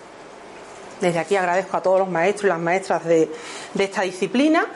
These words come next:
que, bueno, pues hay muchas, no sé si conocéis qué es esto del coaching, es entrenamiento, aquí veo muchos coach también. Entonces,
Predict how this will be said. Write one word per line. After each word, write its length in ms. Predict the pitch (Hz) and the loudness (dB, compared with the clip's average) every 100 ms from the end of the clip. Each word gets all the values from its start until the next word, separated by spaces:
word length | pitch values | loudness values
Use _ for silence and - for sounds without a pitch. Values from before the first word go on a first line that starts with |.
| - - - - - - | -14 -16 -18 -18 -18 -10
que, 380 | - 277 226 220 226 | -2 0 2 2 0
bueno, 360 | 277 247 339 453 | 0 2 2 2
pues 380 | 262 220 202 208 - - - | 2 4 4 2 0 -16 -6
hay 160 | 233 262 | -2 -2
muchas, 720 | 196 254 359 - - 180 165 | 2 4 4 2 -2 -2 0
no 100 | 180 | -2
sé 140 | 190 | -2
si 100 | 196 | -2
conocéis 500 | 202 202 202 - 220 220 | 0 0 0 0 0 0
qué 80 | |
es 80 | 190 | -2
esto 200 | 202 202 | -2 0
del 200 | 190 175 | 0 0
coaching, 380 | 233 294 294 320 | 0 0 0 2
es 140 | 233 - - - | 2 0 -10 0
entrenamiento, 1080 | 202 196 185 175 165 220 320 330 339 494 - - - | 0 2 0 0 0 2 2 2 2 2 -4 -16 0
aquí 140 | 214 | 4
veo 180 | 190 180 | 6 6
muchos 360 | 185 185 185 | 4 2 0
coach 320 | - 190 247 294 | 0 0 0 0
también. 480 | 208 175 220 302 480 - - - | -2 2 2 2 0 -4 -14 -4
Entonces, 540 | 208 196 196 262 285 | 2 2 2 0 0